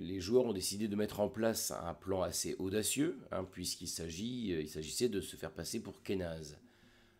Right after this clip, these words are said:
Euh, donc c'est, c'est quelque chose qui est assez difficile, hein, c'est quelque chose qui peut paraître as-, assez improbable,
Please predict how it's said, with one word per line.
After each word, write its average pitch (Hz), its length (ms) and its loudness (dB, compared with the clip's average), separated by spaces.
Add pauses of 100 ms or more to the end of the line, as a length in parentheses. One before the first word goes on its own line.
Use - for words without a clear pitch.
(180)
Euh, 80 640 -2 (400)
donc 92 240 -2
c'est, 87 420 4
c'est 80 200 -2
quelque 110 260 -2
chose 90 640 2
qui - 140 -12
est - 260 -16
assez 85 280 -4
difficile, 85 720 -2
hein, 107 80 2
c'est - 140 -4
quelque - 100 -10
chose 95 160 -2
qui - 100 -12
peut 90 140 -4
paraître 90 380 2
as-, 82 180 -4
assez - 260 -4
improbable, 110 680 2